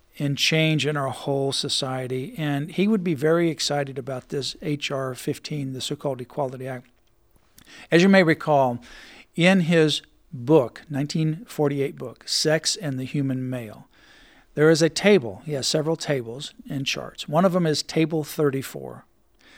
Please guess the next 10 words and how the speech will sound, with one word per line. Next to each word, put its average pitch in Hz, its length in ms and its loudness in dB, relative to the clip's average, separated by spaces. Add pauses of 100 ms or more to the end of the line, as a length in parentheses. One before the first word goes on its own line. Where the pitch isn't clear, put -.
(160)
Table 165 260 4
thirty-four 156 600 2
documents 135 880 2
the 110 140 -10
sexual 175 460 -2
abuse 139 340 -4
of - 100 -8
children 151 400 0
and 135 160 -4
babies 120 500 -10